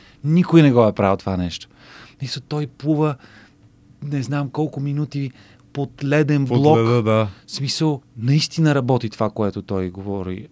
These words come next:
Speaker 1: И, а, трябва време, за да го осъзнаеш, и трябва опит, за да го изпиташ. И тогава не е нужно някой да те убеждава, защото ти го усещаш и ти знаеш, че е така. Сега, да, даже на българския пазар от миналата седмица излезе негова книга, съвсем случайно видях.
Speaker 2: Мгм.
Speaker 1: Много си изкефих.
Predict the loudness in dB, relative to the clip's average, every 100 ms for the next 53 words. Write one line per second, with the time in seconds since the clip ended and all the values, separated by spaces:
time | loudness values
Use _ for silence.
0 | -12 -8 -6 -6 -4 -6 -6 -8 -12 -10
1 | -8 -6 -6 -4 -2 -2 -2 -4 -6 -6
2 | -8 -8 -6 -4 -6 -10 -12 -14 -8 -6
3 | -6 -6 -6 -6 -4 -8 -12 -20 _ -14
4 | -10 -8 -8 -10 -2 0 0 -2 -4 -8
5 | -6 0 2 2 2 0 0 0 0 -2
6 | -4 -4 -4 -2 -2 -2 -6 -8 -6 -4
7 | -2 -2 -2 -2 -6 -6 -4 -4 -2 2
8 | 2 2 -2 -10 -10 -10 -8 -6 -6 -6
9 | -6 -6 -4 -4 -6 -6 -10 -6 -4 -6
10 | -6 -8 -8 -6 -6 -6 -6 -8 -8 -10
11 | -12 -10 -8 -8 -4 -6 -6 -18 -20 -6
12 | -2 0 0 -4 -8 -8 -8